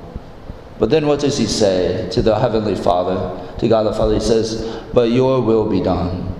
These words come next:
You know, I tell, um, those discerning the priesthood, I'm said, that, you know, you have, you can have an opinion, but you have to come to that point of indifference. You have to be able to say, you know, "Lord, I have an opinion of what I'd like to do,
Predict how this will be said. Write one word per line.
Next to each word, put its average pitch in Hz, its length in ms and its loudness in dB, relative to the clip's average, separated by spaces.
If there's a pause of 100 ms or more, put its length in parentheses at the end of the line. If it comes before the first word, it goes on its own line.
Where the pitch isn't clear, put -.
(1600)
You 107 60 -4
know, 117 120 6
I 127 140 0
tell, 135 840 -2
um, 98 320 2
those 120 300 2
discerning 131 540 2
the 107 80 2
priesthood, 110 600 0
I'm 104 160 2
said, 135 240 2
that, - 360 -6
you - 80 -10
know, 120 80 4
you 180 320 2
have, - 560 -2
you 160 80 0
can 165 140 2
have 202 160 2
an 185 100 -2
opinion, 143 440 0
but 120 120 2
you 147 80 4
have 143 80 0
to 147 100 -2
come 156 240 0
to 170 120 -2
that 131 240 2
point 139 200 0
of 107 140 2
indifference. - 1000 -2 (960)
You 135 100 4
have 147 120 0
to 151 80 -2
be 151 80 4
able 151 160 4
to 127 100 2
say, 139 760 2 (240)
you - 60 2
know, 131 180 4
"Lord, 165 320 2
I 131 160 2
have 156 180 2
an 127 80 0
opinion 117 500 0
of 104 140 2
what 123 160 4
I'd 110 140 2
like 107 240 2
to 104 100 -4
do, 98 480 2